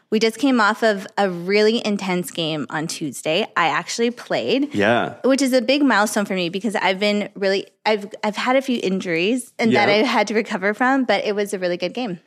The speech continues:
Speaker 2: No, you slayed it.
Speaker 1: I
Speaker 2: Yeah.
Speaker 1: was proud of us.
Speaker 2: Yeah.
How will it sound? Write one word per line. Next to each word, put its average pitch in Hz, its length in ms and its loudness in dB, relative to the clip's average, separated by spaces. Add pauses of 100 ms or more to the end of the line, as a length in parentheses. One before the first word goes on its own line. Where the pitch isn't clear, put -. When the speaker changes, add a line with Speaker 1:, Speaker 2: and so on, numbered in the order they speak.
(200)
Speaker 2:
No, 123 80 4
you 95 180 0
slayed 107 300 2
it. - 280 -4 (160)
Speaker 1:
I 214 120 4
Speaker 2:
Yeah. 269 60 4
Speaker 1:
was 302 140 2
proud 226 300 0
of 220 80 0
us. 156 300 -4
Speaker 2:
Yeah. 113 220 2